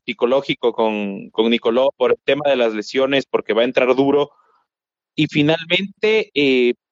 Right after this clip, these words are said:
y esto es algo que yo quiero hacer mucho énfasis, capaz acá me van a caer a palos en las redes,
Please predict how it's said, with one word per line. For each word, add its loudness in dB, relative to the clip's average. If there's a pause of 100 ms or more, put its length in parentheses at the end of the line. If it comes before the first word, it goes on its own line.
(200)
y -2
esto -2
es 0
algo 0
que -2
yo -2
quiero -2
hacer -2
mucho 0
énfasis, -2
capaz 0
acá -2
me 0
van 0
a 0
caer 0
a -2
palos 0
en 0
las 2
redes, 0